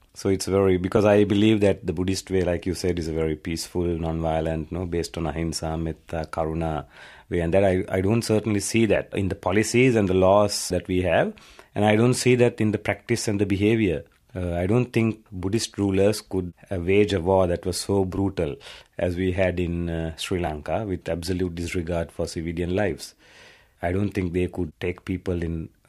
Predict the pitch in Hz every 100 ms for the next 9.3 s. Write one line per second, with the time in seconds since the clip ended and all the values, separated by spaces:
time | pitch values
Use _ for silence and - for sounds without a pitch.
0 | - 85 85 - - - 87 85 80 90
1 | 87 90 85 - 78 110 - 90 - 82
2 | 78 85 80 85 80 78 85 - 87 -
3 | 90 90 98 82 - 82 87 87 85 85
4 | 95 85 67 - - - _ - 90 104
5 | 104 104 90 92 90 - 85 87 - 85
6 | 76 _ _ - 85 - 82 82 80 80
7 | 80 78 - - _ _ _ - 85 78
8 | 90 90 85 82 87 85 80 - 76 73
9 | 73 80 117